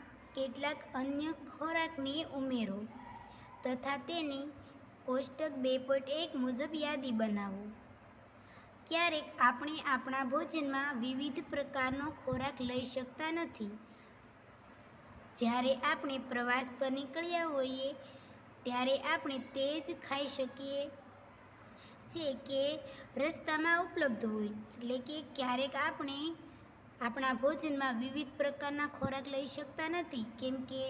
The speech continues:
જ્યારે પ્રવાસમાં બહાર નીકળ્યા હોય ત્યારે આપણે, આપણે જેવું ભોજન ગમતું હોય કે જેવું ભોજન ફાવે તેવું લઈ શકતા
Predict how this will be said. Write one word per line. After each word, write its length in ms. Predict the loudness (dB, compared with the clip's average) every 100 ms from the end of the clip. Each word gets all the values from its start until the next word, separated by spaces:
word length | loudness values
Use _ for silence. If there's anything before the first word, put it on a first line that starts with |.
| -4 -12 -16 -14
જ્યારે 300 | 0 2 4
પ્રવાસમાં 1000 | 2 2 2 2 0 2 4 4 2 0 2
બહાર 260 | 4 4
નીકળ્યા 540 | 2 0 0 0 2 2
હોય 240 | 2 -2 -6 -12 -14 -16
ત્યારે 320 | 0 4 6 4
આપણે, 380 | 2 0 0 2 0 -2 -10 -14 -16 -18 -18 -20 -18 -10 2
આપણે 380 | 2 2 0 0
જેવું 400 | 4 4 4 4
ભોજન 460 | 4 4 2 0 2 0 -2 -8 -14 -14 -16 -18 -18 -18 -6
ગમતું 460 | 0 2 2 2 4
હોય 160 | 6 6
કે 160 | 2
જેવું 380 | 0 2 2 4
ભોજન 340 | 2 2 0
ફાવે 360 | 0 4 6 6
તેવું 380 | 4 2 2 4
લઈ 200 | 4 4
શકતા 520 | 2 -2 -2 -2 0